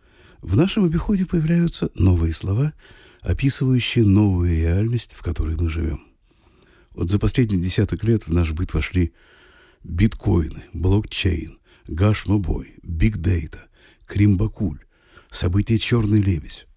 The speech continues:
Ну, вот с него и начнем. Понятие событие «Черный лебедь» ввел в обращение математик и экономист Насим Николас Талеб. Событие «Черный лебедь» —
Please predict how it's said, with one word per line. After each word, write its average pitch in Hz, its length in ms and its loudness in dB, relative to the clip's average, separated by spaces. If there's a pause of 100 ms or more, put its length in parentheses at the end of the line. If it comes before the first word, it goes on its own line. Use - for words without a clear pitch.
(380)
Ну, 156 140 2 (120)
вот - 80 -20
с - 120 -10
него 101 180 0
и 82 40 0
начнем. 78 380 -4 (840)
Понятие 87 540 0 (340)
событие 90 600 -2
«Черный - 420 -4
лебедь» 131 400 -2 (520)
ввел 95 320 2
в 139 120 -4
обращение 120 600 2
математик 104 580 0
и 101 80 0
экономист 85 600 0 (420)
Насим 104 580 0
Николас 82 640 -2
Талеб. 80 400 -4 (1080)
Событие 92 460 2
«Черный 92 340 2
лебедь» — 139 360 -2